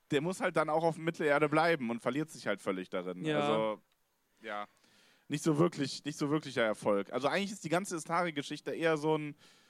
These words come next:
Speaker 1: ja, also bei dreien sagt man so, hm,
Speaker 2: Ja.
Speaker 1: einer ist am Ende,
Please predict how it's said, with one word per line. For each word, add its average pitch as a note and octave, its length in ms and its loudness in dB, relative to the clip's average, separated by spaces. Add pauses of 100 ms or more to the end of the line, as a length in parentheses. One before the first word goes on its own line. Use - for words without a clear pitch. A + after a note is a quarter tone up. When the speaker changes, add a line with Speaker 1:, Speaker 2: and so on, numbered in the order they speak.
(200)
Speaker 1:
ja, F3 380 4
also C#3+ 200 2
bei D3+ 140 6
dreien D3 360 4
sagt E3+ 240 4
man E3 140 4
so, D3+ 200 2
hm, A3 300 2 (580)
Speaker 2:
Ja. D#3+ 380 0 (220)
Speaker 1:
einer F3+ 380 4
ist F3+ 160 2
am D#3+ 140 0
Ende, E3 540 4